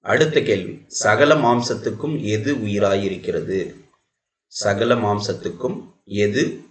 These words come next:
உயிராய் இருக்கிறது? ஆன்சர் பாத்தீங்கன்னா ரத்தம்.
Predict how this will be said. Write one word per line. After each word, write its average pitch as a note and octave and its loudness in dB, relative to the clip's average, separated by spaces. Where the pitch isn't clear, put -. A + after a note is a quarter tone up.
உயிராய் A2 2
இருக்கிறது? F2+ -4
ஆன்சர் A2+ 0
பாத்தீங்கன்னா F#2+ -4
ரத்தம். G#2 -2